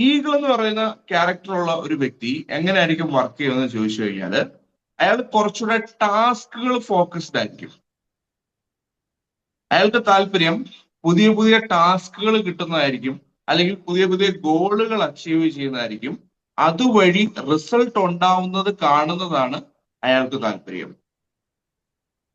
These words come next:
അപ്പൊ പൊതുവെ ഈഗിൾസ് ടാസ്കുകൾ വരുന്നത് ഇഷ്ടമാണ്, ഒരു പ്രോബ്ലത്തിലേക്ക് പോകുന്ന ഇഷ്ടമാണ്, അതുവഴി ഒരു റിസൾട്ട് ഉണ്ടാവുന്നത് ഇഷ്ടമാണ്,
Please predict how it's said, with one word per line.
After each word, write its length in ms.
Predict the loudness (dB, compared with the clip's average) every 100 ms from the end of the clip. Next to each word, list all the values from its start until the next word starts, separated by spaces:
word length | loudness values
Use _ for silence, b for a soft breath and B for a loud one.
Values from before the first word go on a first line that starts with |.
| _ _ _ _ _ _ _ _ _ _ _ _ _ _ -2
അപ്പൊ 120 | 0 2
പൊതുവെ 220 | 4 4 4
ഈഗിൾസ് 440 | 2 0 0 2 0 0 -10 -4 2
ടാസ്കുകൾ 440 | 2 0 -4 -2 0
വരുന്നത് 320 | -2 -4 -4 -6
ഇഷ്ടമാണ്, 460 | -6 -2 0 0 -4 -6 _ _ _ -2
ഒരു 120 | -2 0
പ്രോബ്ലത്തിലേക്ക് 720 | 2 2 0 -2 -2 -4 -4 -4
പോകുന്ന 380 | -2 0 -2 -4
ഇഷ്ടമാണ്, 460 | -4 -2 0 -2 -8 -12 _ _ -2
അതുവഴി 320 | 0 2 2 2
ഒരു 60 | -2 -8
റിസൾട്ട് 360 | -12 -6 -6 -4 -4
ഉണ്ടാവുന്നത് 420 | -2 -4 -6 -12 -10
ഇഷ്ടമാണ്, 400 | -6 -4 -4